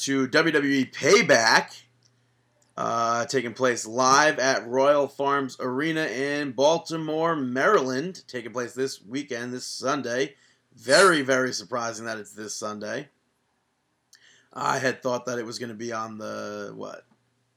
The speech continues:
What's the next date after this? The twenty-fourth is when I thought this pay-per-view was.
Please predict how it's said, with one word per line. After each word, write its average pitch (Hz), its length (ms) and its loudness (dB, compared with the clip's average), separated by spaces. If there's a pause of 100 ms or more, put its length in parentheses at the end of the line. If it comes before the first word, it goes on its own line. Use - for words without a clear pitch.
(120)
What's 110 220 -14
the 113 80 -12
next 110 320 -14
date 107 240 -10
after 101 420 -12
this? 98 500 -16
The 110 80 -14
twenty-fourth 117 720 -6
is 98 140 -16
when 107 160 -12
I 110 120 -8
thought 92 320 -14
this - 140 -20
pay-per-view 87 500 -16
was. - 460 -16